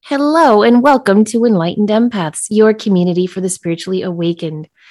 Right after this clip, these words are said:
This week, we are so happy, thrilled, and honored to welcome back our very special friend, Jennifer Edwards of thank goddess dot org, who's going to be talking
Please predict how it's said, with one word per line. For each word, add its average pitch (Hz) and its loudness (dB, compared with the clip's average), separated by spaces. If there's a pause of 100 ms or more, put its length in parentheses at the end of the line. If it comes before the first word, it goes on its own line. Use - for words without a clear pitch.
(160)
This 262 -6
week, 240 -4
we 226 -4
are 226 -2
so 240 -6
happy, 208 -6
thrilled, 202 -4
and 196 -2
honored 175 -4
to 180 -8
welcome 185 -4
back 165 -6
our 175 -6
very 202 0
special 170 -8
friend, 165 -6
Jennifer 185 -4
Edwards 165 -8
of 170 -12
thank 202 -4
goddess 170 -6
dot 175 -8
org, 156 -10 (380)
who's 208 0
going 226 0
to 233 -4
be 220 -4
talking 269 -4